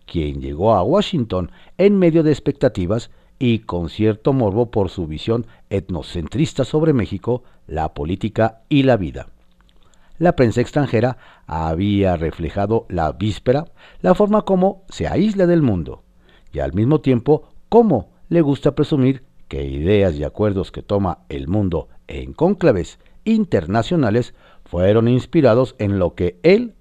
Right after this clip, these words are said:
ha puesto en marcha en México. Sin embargo, era un enigma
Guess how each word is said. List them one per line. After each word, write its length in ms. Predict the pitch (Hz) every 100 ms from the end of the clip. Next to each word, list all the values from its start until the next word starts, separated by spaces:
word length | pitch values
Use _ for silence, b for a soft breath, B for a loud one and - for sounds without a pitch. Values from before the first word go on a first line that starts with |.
| -
ha 200 | 127 135
puesto 280 | 120 107 143
en 80 | 117
marcha 300 | 78 69 80
en 80 | 90
México. 480 | 175 - 113 - - _ _ - b b b b b
Sin 220 | - 196
embargo, 560 | 214 185 160 156 175 -
era 380 | 107 104 101 92
un 100 | 87
enigma 760 | 76 85 95 110 117 - -